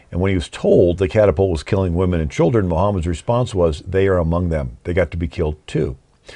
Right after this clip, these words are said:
So suicide bombers and isis killers today say it's okay to kill innocent women and children to advance Islam because Muhammad did. And since he's the perfect Muslim, Muslims that want to be better Muslims, they want to be like him.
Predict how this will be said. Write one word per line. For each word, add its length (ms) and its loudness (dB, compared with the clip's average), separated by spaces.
So 180 -2
suicide 480 4
bombers 360 2
and 120 -4
isis 340 -2
killers 320 -2
today 540 -4
say 180 -8
it's 140 -6
okay 260 -4
to 80 -4
kill 240 -6
innocent 380 -8
women 260 -6
and 80 -6
children 460 -6
to 100 -10
advance 320 -6
Islam 300 -6
because 320 -6
Muhammad 380 -6
did. 200 -14
And 120 -12
since 200 -6
he's 200 -2
the 120 -4
perfect 440 -4
Muslim, 640 -4
Muslims 380 -4
that 80 -8
want 160 -4
to 20 -4
be 100 -4
better 280 -2
Muslims, 560 -4
they 80 -10
want 160 -4
to 60 -6
be 40 -6
like 220 -4
him. 220 -12